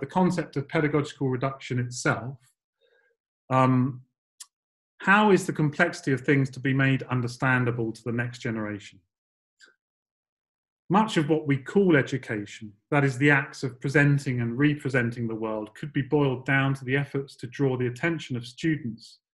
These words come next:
to particular things, efforts which involve various forms of selection and simplification, aimed, generally speaking, towards something rather mysterious, even miraculous, named understanding.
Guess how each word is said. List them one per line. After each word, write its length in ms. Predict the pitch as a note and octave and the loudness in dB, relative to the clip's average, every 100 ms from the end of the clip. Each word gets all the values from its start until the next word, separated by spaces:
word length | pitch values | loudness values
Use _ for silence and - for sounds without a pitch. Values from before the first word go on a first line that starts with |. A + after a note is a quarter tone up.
| _ | _
to 80 | D3 | -8
particular 560 | D3+ - G#3+ - C3+ A#2+ | -6 -6 -6 -4 -6 -2
things, 420 | - B2 G2 F#2+ - _ _ _ _ F3 | 0 0 -2 -12 -20 _ _ _ _ -2
efforts 380 | G3 D3+ C#3+ | 0 0 -2
which 200 | D3 D3 | -8 -6
involve 420 | C3 B2 B2 A#2+ A#2+ | -4 0 0 0 0
various 320 | C#3+ C3+ C3 | 0 0 -2
forms 380 | - B2 A#2+ A#2 | -4 -2 -2 -4
of 80 | |
selection 560 | - B2 B2 B2+ - B2 | -8 -6 -4 -6 -6 -6
and 120 | A2+ | -4
simplification, 920 | - B2 - - C3 A#2+ A#2 - G#2 G#2 _ _ _ _ D#3 | -6 -10 -10 -12 -8 -6 -8 -10 -18 -18 _ _ _ _ 2
aimed, 380 | D#3+ D#3 D3 | 4 4 0
generally 420 | - D#3+ F3+ D3 B2 | 0 0 0 -2 -4
speaking, 600 | - D3 D3 - G#2 G#2 _ _ _ | -2 -2 -2 -6 -14 -14 _ _ _
towards 500 | C#3 C#3+ C#3+ C#3 - | 2 6 6 4 0
something 380 | D3 C#3+ C#3 B2+ | -2 -2 -2 0
rather 280 | B2 A#2+ | 0 0
mysterious, 920 | A#2+ A#2 - D#3+ C#3+ G#2+ A2 B2 - - _ _ | 0 -4 0 2 2 2 -4 -8 -16 -20 _ _
even 220 | C#3 B2 A#2+ | -2 0 2
miraculous, 800 | A#2 A#2+ A#2+ - G#2+ G#2 - - | 2 0 -2 -8 -10 -10 -12 -4
named 300 | A#2+ A2+ A2+ | 0 0 0
understanding. 640 | A2 A2 - C3+ A2 F#2 | -2 -4 -4 -2 -2 -4